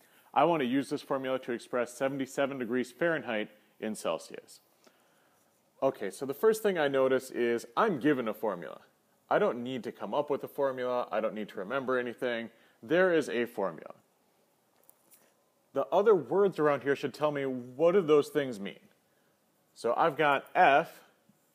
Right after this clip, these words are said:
is degrees Fahrenheit, and I've got C is degrees Celsius.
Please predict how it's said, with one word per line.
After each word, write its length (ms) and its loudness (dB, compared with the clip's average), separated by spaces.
is 140 -6
degrees 380 -8
Fahrenheit, 600 -4
and 180 -6
I've 220 4
got 380 2
C 540 -4
is 180 -4
degrees 380 -4
Celsius. 680 -4